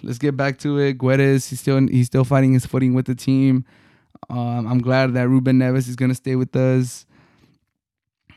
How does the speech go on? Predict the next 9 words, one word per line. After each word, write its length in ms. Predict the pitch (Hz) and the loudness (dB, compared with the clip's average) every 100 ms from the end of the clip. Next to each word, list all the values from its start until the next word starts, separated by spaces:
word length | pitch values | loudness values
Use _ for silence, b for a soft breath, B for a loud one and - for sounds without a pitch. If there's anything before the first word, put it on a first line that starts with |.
| - - - | -20 -20 -8
I've 100 | 123 | -4
got 180 | 123 120 | -2 2
Nunes 560 | 123 131 131 127 123 | 4 4 4 2 0
now, 640 | 135 127 123 123 123 123 113 b b _ 135 143 | 0 2 2 2 2 0 -4 b b _ -12 -2
building 280 | 131 127 | 0 2
that 140 | 123 110 | 0 -2
partnership, 600 | - 127 123 - 123 123 | -2 -2 -2 -4 -6 -4
that 180 | 120 - | -8 -4
defense. 600 | 135 131 135 131 120 | -4 -2 0 0 -2